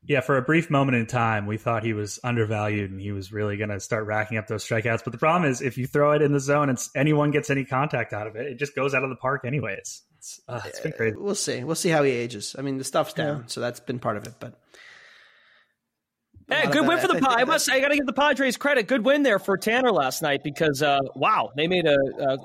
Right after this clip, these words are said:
Speaker 3: they made quite the
Speaker 2: Statement.
Speaker 3: comeback.
Speaker 2: It should be said, if they go,
Speaker 3: Statement.
Speaker 2: if,
Speaker 3: It's not a
Speaker 2: if they
Speaker 3: statement. The
Speaker 2: finish
Speaker 3: season's over.
Speaker 2: eighteen and oh, they have a shot at the playoffs.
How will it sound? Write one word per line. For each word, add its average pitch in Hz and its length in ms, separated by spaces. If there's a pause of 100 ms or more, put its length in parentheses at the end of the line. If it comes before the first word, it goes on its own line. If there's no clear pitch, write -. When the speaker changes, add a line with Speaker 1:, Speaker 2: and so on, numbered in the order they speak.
(120)
Speaker 3:
they 160 100
made 170 220
quite 175 160
the - 60
Speaker 2:
Statement. - 20
Speaker 3:
comeback. 156 340 (800)
Speaker 2:
It 151 120
should 214 100
be 190 60
said, 165 560
if 127 140
they 151 120
go, 180 280
Speaker 3:
Statement. 185 120
Speaker 2:
if, 262 120
Speaker 3:
It's - 100
not - 40
a 180 40
Speaker 2:
if 185 80
they - 60
Speaker 3:
statement. 220 280
The 220 80
Speaker 2:
finish 220 160
Speaker 3:
season's 302 280
over. 381 100
Speaker 2:
eighteen 208 160
and 185 120
oh, 135 360 (640)
they 131 120
have 131 120
a 131 60
shot 135 240
at 120 60
the 113 60
playoffs. - 460